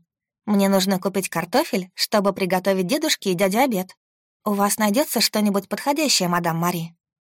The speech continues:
Старуха рассмеялась хриплым от курения смехом, и ее глаза весело сверкнули.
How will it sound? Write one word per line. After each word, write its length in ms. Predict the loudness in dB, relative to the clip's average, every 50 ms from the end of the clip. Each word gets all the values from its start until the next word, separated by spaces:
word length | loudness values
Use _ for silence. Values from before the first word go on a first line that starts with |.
| _ _ _ _ _ _
Старуха 640 | -10 -8 -4 -2 -2 0 0 -2 -2 -4 -8 -10 -10 _ _
рассмеялась 720 | 0 0 0 0 0 0 0 2 2 2 0 0 -2 -2
хриплым 400 | -2 -4 -2 -2 0 0 2 0
от 100 | 0 0
курения 380 | -2 -2 0 0 0 0 0
смехом, 600 | 0 -2 -2 -2 -2 -4 -6 -8 -8 -8 -10 -12 _
и 120 | -2 0
ее 200 | 2 4 2 2
глаза 340 | 2 2 0 2 2 0 2
весело 360 | 2 0 0 0 0 0 0
сверкнули. 680 | 0 0 -2 -4 -4 -2 -2 -2 -2 -2 -4 -8 -10